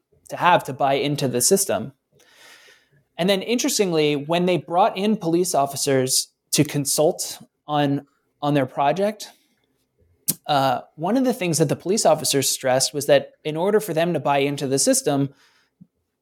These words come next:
they needed it to help them make arrests. Of course, that's what a police officer is gonna say. And that runs entirely antithetical to the, the sort of, like, reformist ethos that the technology producers were having, and to the,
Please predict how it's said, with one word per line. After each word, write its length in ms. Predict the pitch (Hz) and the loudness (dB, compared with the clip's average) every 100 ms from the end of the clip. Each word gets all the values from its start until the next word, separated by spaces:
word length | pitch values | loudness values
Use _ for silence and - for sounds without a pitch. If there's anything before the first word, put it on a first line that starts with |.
| _ _ _ 156 | _ _ _ -10
they 240 | 151 170 | -4 0
needed 320 | 175 185 170 | 2 2 2
it 140 | 160 160 | 0 -2
to 100 | 143 | 2
help 280 | 156 156 | 2 4
them 220 | 156 147 143 | 0 0 2
make 220 | 139 131 | 2 2
arrests. 680 | 131 123 117 - - - - _ _ _ _ 147 | 0 0 0 -6 -8 -10 -14 _ _ _ _ -8
Of 100 | - | 0
course, 220 | 269 - | 0 0
that's 180 | 147 151 | -2 -2
what 120 | 131 | -2
a 40 | |
police 260 | 131 143 143 | 0 0 2
officer 280 | 139 131 131 | 0 0 -2
is 100 | - | 0
gonna 160 | 123 | 0
say. 340 | - - 69 - _ - _ | 2 2 0 -2 _ -20 _
And 160 | 170 175 | -2 2
that 200 | 202 202 | 2 2
runs 240 | 196 185 160 | 0 0 -2
entirely 640 | 156 160 156 151 147 - | -2 2 2 2 -2 -4
antithetical 640 | 151 143 - 269 240 151 143 | -4 -2 0 0 0 0 -2
to 380 | - 175 190 185 | -2 0 2 2
the, 280 | 165 156 - _ | 2 -2 -4 _
the 160 | 160 151 | 0 0
sort 200 | 160 151 | 2 0
of, 100 | 139 | 2
like, 180 | 139 - - | -2 -4 -8
reformist 720 | 175 160 151 165 165 156 - - | 2 2 2 0 0 0 -4 -4
ethos 480 | 202 208 147 139 - | -2 2 4 4 2
that 220 | 143 - | -2 0
the 140 | 139 | -2
technology 520 | 131 - 151 175 190 196 | 0 -2 0 0 0 -2
producers 420 | 180 180 175 170 | 0 0 0 0
were 80 | 160 | 2
having, 320 | 160 165 160 _ - - _ _ _ | 4 2 -2 _ -20 -20 _ _ _
and 220 | 240 269 254 | -4 0 2
to 100 | 214 | 4
the, 260 | 196 - | 2 -2